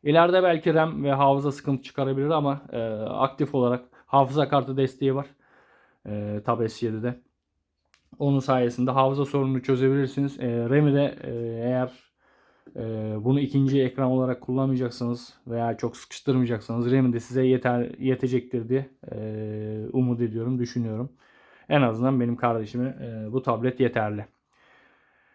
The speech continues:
Şimdilik benden bu kadar. E, görüşleriniz ve yorumlarınızı,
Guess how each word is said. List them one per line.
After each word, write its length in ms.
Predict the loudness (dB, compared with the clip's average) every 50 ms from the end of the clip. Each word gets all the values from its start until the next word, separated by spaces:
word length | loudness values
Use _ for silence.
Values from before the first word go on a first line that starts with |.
| _ _ _ _
Şimdilik 380 | -6 -2 2 2 2 2 2 2
benden 320 | 2 2 4 2 2 2
bu 80 | 0 2
kadar. 260 | 2 2 2 2 0 -2 -8 -6
E, 760 | -2 0 2 4 4 4 4 4 2 2 2 2 0 -2 -4
görüşleriniz 640 | 0 2 2 2 2 0 -2 0 0 0 0 0 2
ve 40 | 2
yorumlarınızı, 680 | 2 2 2 2 2 2 2 2 0 0 0 -2 -4